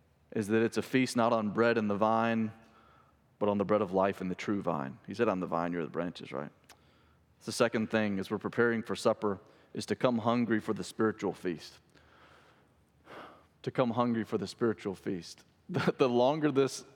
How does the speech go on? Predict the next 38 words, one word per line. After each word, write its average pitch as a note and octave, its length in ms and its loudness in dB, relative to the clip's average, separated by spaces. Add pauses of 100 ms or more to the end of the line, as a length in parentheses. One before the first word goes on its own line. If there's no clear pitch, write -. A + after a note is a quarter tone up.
(160)
this, A#2 360 0
uh, G#2 160 0
message G#2 480 -2
goes, G2 380 0
the G2+ 80 -4
more G#2 180 0
excited G2 420 0
I'm G2 140 -2
becoming F#2+ 440 -2
because F#2+ 320 -4
of F#2 140 -6
where F2+ 140 0
we're F2+ 100 -4
gonna F2 300 -4
end D#2+ 180 -4
up, - 200 -4
okay? F2+ 280 -6 (1300)
This A2+ 180 -6
is G#2+ 60 -8
just G#2+ 200 -6
such C3+ 240 -2
wonderful, A2 680 0
wonderful G2+ 340 -2
content. E2+ 500 -6 (720)
So G2+ 160 -2
I'm, G#2+ 240 2
I'm G#2+ 180 0
just, G#2 160 -6 (140)
I'm A#2+ 140 2
hoping A#2+ 260 0
that G#2 80 -2
you're G2+ 120 -2
ready. F2 340 0
It's, - 240 -12
it's A2 180 -6
just - 180 -6
showering, C2+ 500 -2
okay? G2 280 -4